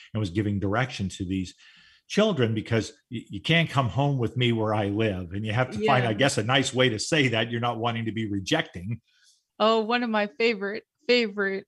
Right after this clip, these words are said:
Speaker 2: uh, house clearings was of a federal agent. And, uh, when I got to his house, it was incredibly haunted, but he was also,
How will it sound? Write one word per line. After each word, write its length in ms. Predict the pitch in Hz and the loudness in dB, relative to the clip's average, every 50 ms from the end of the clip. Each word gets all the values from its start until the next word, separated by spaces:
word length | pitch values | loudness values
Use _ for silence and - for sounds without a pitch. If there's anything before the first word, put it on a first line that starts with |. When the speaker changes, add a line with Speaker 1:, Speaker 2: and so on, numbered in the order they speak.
| _ _ | _ _
Speaker 2:
uh, 220 | - 190 185 190 196 | -6 -6 -6 -6 -6
house 400 | 202 208 208 202 208 208 - - | -4 -2 -2 -2 -2 -4 -8 -8
clearings 440 | - 202 196 190 190 196 202 196 196 | -6 -6 -4 -4 -4 -6 -6 -6 -6
was 180 | 196 190 180 | -6 -6 -6
of 100 | 185 180 | -8 -8
a 80 | 175 175 | -10 -10
federal 460 | - - 202 202 196 196 180 170 - - | -6 -4 -2 -2 -2 -2 -4 -6 -6 -6
agent. 440 | 202 208 214 185 196 190 196 208 - _ _ - - - - - - - _ _ - | -6 -6 -4 -4 -6 -8 -8 -10 -14 _ _ -20 -20 -20 -20 -20 -20 -20 _ _ -6
And, 400 | 208 202 190 190 185 185 180 - | -4 -4 -2 -2 -4 -4 -6 -8
uh, 320 | - 196 196 190 190 185 185 | -6 -6 -4 -4 -4 -6 -6
when 220 | 185 196 196 190 | -8 -8 -8 -6
I 80 | 185 190 | -6 -2
got 260 | 180 208 202 208 208 | 0 0 0 0 0
to 100 | - 202 | -4 -4
his 200 | 196 196 190 - | -4 -4 -6 -6
house, 340 | 190 196 185 190 202 202 - | -4 -4 -4 -4 -4 -8 -10
it 60 | - | -12
was 120 | - 185 185 | -12 -10 -10
incredibly 500 | 190 190 - - 202 208 202 190 190 190 | -12 -8 -4 -4 -2 -2 -4 -6 -8 -6
haunted, 380 | 180 190 190 190 196 202 196 | -6 -6 -4 -4 -6 -8 -10
but 100 | - - | -14 -14
he 140 | 190 190 202 | -10 -6 -6
was 160 | 202 190 185 - - | -6 -6 -8 -10 -8
also, 520 | 185 185 196 196 - - 190 185 190 | -8 -6 -8 -6 -6 -4 -4 -4 -6